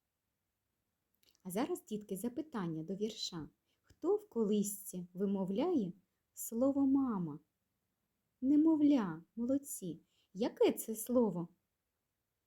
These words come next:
Мама. Найрідніше слово. Як воно звучить у рідній мові?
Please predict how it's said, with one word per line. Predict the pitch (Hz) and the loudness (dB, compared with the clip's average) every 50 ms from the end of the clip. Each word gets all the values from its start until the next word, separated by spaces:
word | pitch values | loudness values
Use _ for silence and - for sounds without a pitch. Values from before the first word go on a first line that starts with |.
| _ _ _ | _ _ _
Мама. | 294 302 302 311 311 311 294 269 240 202 170 151 143 160 175 _ _ _ _ _ _ _ _ _ _ _ _ _ _ _ _ _ _ _ _ _ _ _ _ _ _ _ _ _ _ _ _ _ _ _ _ _ _ _ _ _ _ _ _ _ _ _ _ _ _ _ _ _ _ _ _ _ _ _ _ _ _ _ _ _ _ _ _ _ _ _ _ _ _ _ _ _ _ _ _ _ _ _ _ _ _ _ _ | 0 2 4 4 4 6 4 4 4 2 0 -2 -4 -8 -10 _ _ _ _ _ _ _ _ _ _ _ _ _ _ _ _ _ _ _ _ _ _ _ _ _ _ _ _ _ _ _ _ _ _ _ _ _ _ _ _ _ _ _ _ _ _ _ _ _ _ _ _ _ _ _ _ _ _ _ _ _ _ _ _ _ _ _ _ _ _ _ _ _ _ _ _ _ _ _ _ _ _ _ _ _ _ _ _
Найрідніше | 202 214 208 190 190 185 170 180 214 233 311 415 415 - - - 277 | -2 0 0 2 0 -2 -4 -2 0 0 2 2 0 -2 -6 -8 -8
слово. | 277 - - - _ - 190 185 180 175 175 170 180 - _ _ _ _ _ _ _ _ _ _ _ _ _ _ _ _ _ _ _ _ _ _ _ _ _ | -10 -12 -16 -18 _ -10 -10 -8 -8 -10 -10 -12 -16 -16 _ _ _ _ _ _ _ _ _ _ _ _ _ _ _ _ _ _ _ _ _ _ _ _ _
Як | 196 196 254 339 - - | -2 0 0 0 0 -2
воно | 220 226 220 214 208 | -2 0 0 2 0
звучить | 190 185 190 208 208 208 - 202 202 - | 0 0 -2 -4 -4 -4 -6 -6 -6 -2
у | 202 214 | -2 0
рідній | 202 208 190 185 202 220 233 | 0 0 0 2 2 4 4
мові? | 233 233 214 190 170 160 165 | 4 4 2 0 -2 -4 -8